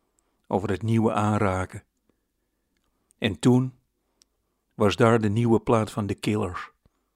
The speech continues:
Ook zij zingen over de dood, maar ze vallen er woest op aan. De liedjes klinken groots, ze doen denken aan vervlogen tijden, nog maar zes maanden geleden. Aan volle stadions, de hele plaat, één grote middelvinger naar depressie.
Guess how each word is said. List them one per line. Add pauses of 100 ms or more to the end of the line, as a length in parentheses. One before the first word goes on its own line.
(1040)
Ook
zij
zingen
over
de
dood,
maar
ze
vallen
er
woest
op
aan. (680)
De
liedjes
klinken
groots,
ze
doen
denken
aan
vervlogen
tijden, (220)
nog
maar
zes
maanden
geleden. (840)
Aan
volle
stadions,
de
hele
plaat,
één
grote
middelvinger
naar
depressie.